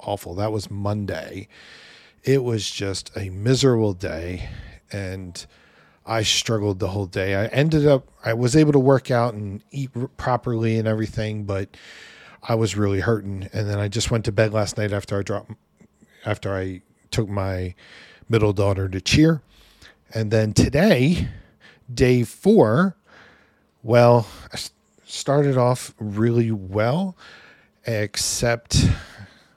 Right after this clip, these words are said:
well, I have a daughter who always wants me to take her to cheer,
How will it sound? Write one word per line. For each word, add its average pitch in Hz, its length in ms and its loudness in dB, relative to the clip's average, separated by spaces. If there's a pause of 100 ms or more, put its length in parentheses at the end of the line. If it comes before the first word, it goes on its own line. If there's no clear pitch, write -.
(460)
well, 104 360 -4 (300)
I - 60 -12
have 123 220 -2
a 139 40 -6
daughter 104 500 -4 (1080)
who 104 160 -4
always 110 260 -2
wants 104 300 -8
me 110 80 -4
to 101 80 -8
take 95 220 -8
her 98 80 -6
to 104 120 -8
cheer, 87 800 -6